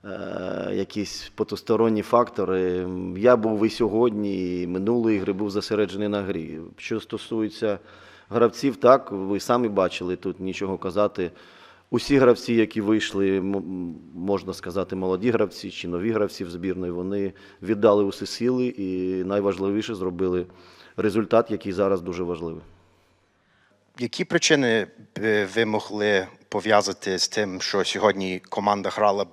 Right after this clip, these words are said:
Speaker 2: більш таке інтенсивно, е, з такою енергією, ну, які,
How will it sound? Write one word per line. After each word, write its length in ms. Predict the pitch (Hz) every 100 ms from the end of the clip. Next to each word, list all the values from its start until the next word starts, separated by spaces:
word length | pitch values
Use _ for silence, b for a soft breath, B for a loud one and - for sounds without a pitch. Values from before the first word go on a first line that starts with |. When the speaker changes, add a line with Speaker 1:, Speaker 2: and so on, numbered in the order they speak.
| 117
Speaker 2:
більш 220 | 110 -
таке 220 | - 104
інтенсивно, 1000 | - 101 - 98 - 127 110 107 107 92 - B B B B -
е, 460 | 82 85 82 82 82 - - _ _ _ _ _ - B B B B _ _ _ _ _
з 180 | - -
такою 500 | 104 - 107 104 110
енергією, 720 | 104 107 113 101 - 98 87 85
ну, 180 | 120 107
які, 400 | 98 101 120 110